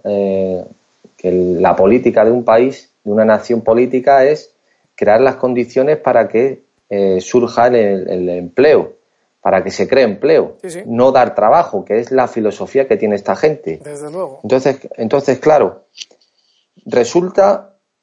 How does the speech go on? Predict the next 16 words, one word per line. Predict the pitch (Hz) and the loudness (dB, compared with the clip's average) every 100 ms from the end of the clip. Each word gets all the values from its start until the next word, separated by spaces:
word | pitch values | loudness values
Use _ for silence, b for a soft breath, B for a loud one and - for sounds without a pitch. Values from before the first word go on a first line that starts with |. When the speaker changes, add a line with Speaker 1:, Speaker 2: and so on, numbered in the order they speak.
| _ | _
Speaker 1:
que, | _ 123 123 123 - _ _ _ | _ 0 2 0 -4 _ _ _
eh, | 131 123 120 123 117 117 110 | -2 0 2 2 4 2 0
son | - 165 175 | -2 -2 2
conscientes, | 151 131 139 151 151 156 - | 0 0 0 -2 0 -2 0
sobre | 123 117 | 2 2
todo, | 113 147 139 131 | 2 2 4 4
a-, | 120 - | 4 2
luego | 117 127 131 123 120 | 0 2 4 4 4
a-, | 110 - - - 104 | 2 -2 -12 -14 -10
eh, | 110 101 101 98 95 92 92 | -8 -4 -2 0 0 0 -2
citaré | - 98 98 | -4 0 4
algunas | 117 120 123 110 | 4 4 0 0
frases | - 117 104 101 | -2 -2 -2 -2
de | 101 95 | -2 -2
Pachi | - 113 - | 0 -2 -2
López, | 104 117 131 135 | 0 0 0 -4